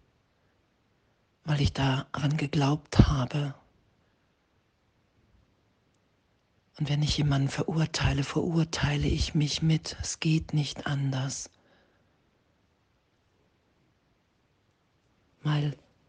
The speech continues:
Geben und Empfangen sind in Wahrheit eins. Und das heute zu üben,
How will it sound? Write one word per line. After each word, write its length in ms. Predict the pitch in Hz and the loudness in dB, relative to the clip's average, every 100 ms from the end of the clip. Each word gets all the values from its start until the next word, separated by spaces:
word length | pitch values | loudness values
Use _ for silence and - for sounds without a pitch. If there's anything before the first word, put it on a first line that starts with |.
| _ _ _ _ _ | _ _ _ _ _
Geben 280 | - 156 151 | 2 4 4
und 260 | 151 151 - | 2 -2 0
Empfangen 600 | 156 - 156 156 147 143 | 0 0 2 4 4 2
sind 300 | - 147 - | 2 2 2
in 240 | 143 131 | 0 0
Wahrheit 640 | 135 139 151 147 135 - | 0 -2 0 0 -2 -2
eins. 560 | 151 151 156 151 - - _ _ _ _ _ _ _ _ _ _ | -2 0 0 -2 -6 -12 _ _ _ _ _ _ _ _ _ _
Und 120 | 160 160 | -6 -2
das 220 | 165 - | -2 0
heute 260 | 160 160 | 0 0
zu 200 | 156 - | -4 -4
üben, 520 | - 175 180 160 160 | 0 4 6 6 4